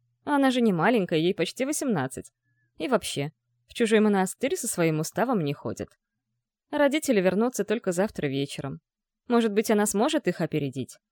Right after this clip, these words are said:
О том, что случится, если не успеет, подумать было страшно, и Алиса не стала об этом рассуждать. «Все в порядке», —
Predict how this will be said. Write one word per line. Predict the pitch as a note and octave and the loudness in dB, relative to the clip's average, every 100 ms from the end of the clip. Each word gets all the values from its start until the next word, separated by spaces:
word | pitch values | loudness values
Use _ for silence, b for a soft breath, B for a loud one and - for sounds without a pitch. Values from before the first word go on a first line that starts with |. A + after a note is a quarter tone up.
| _ _ _ _ - | _ _ _ _ -6
О | G#3+ | 0
том, | G#3+ G#3 | 2 2
что | G#3 | 0
случится, | G#3 G3 - G3+ G3+ | 0 0 2 0 2
если | F#3 F#3 G3 F3 | 2 2 2 0
не | E3 | 2
успеет, | D#3 D#3 - C#3+ F#3+ C4+ C4+ | 0 -2 -4 -2 0 0 -2
подумать | - A3 F3+ A#3+ A3+ | -2 0 2 0 -2
было | F#3+ F3+ D#3+ | 0 0 0
страшно, | - D#3+ D3+ D3+ - D#3 D#3 b b | -2 -2 -2 -2 -2 -6 -8 b b
и | - B3 | -2 2
Алиса | A#3 C4 D#4 A#3+ | 4 2 0 0
не | E3+ | 0
стала | - D3+ D3 | 0 -2 0
об | D3 | 0
этом | D3 D3+ D3 | -2 -2 -2
рассуждать. | C#3+ - C#3+ C#3+ C#3+ D3 - _ _ _ _ _ _ _ | -2 -2 -6 -4 -4 -4 -8 _ _ _ _ _ _ _
«Все | - D4 | -2 0
в | |
порядке», — | D4 C4 F3+ - D3+ | 2 2 2 -2 -18